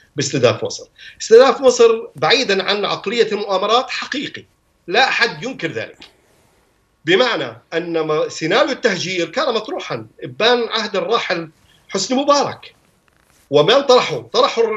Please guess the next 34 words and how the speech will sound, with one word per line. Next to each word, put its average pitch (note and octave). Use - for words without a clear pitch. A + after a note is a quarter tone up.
نتنياهو A#3+
نفسه -
وقال F#3
له: A#3+
"انسى B3
هذا F#3
الملف E3+
كلياً". A#3+
السيناريوهات A3+
الإعلامية A3
التي E3+
كانت G#3+
تطرح D#4+
في F3
بداية G#3+
الأزمة F#3+
كلها D#4+
كانت A3+
تشير F#3+
إلى A#2
ذلك، G2
حتى D#4+
ما G#3+
وقع A3
فيه G3
الرئيس F#3+
بايدن C#3+
من G3
خلط A#3
بين F3
الرئيس E3+
المصري G#3
والرئيس F#3+
المكسيكي. E3+